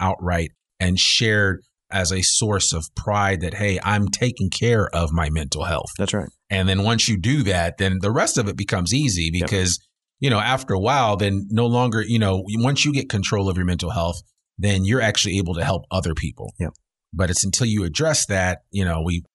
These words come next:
Speaker 1: we have a road to go before we get there. But I encourage you to continue to do that and to encourage everybody within own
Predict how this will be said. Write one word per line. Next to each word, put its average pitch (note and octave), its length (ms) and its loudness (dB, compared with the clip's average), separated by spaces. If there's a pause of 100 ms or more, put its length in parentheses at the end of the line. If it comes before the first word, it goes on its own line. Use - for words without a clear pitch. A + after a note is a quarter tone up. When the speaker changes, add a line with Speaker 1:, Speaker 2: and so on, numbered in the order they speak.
(140)
Speaker 1:
we A#2 60 2
have A2+ 80 4
a G2+ 60 4
road G2+ 300 2
to F#2 100 0
go E2+ 180 0
before E2+ 300 0
we E2 120 0
get E2+ 240 -2
there. D#2+ 180 -2
But F#2+ 160 -2
I C3 140 2
encourage B2+ 760 0 (220)
you A2 140 2
to G#2+ 80 0
continue B2+ 480 2
to A2 100 0
do G#2+ 240 2
that G2 300 0
and F#2+ 220 0
to A2 140 0
encourage G2 420 0
everybody F#2+ 500 2
within F2+ 480 0
own G2 340 2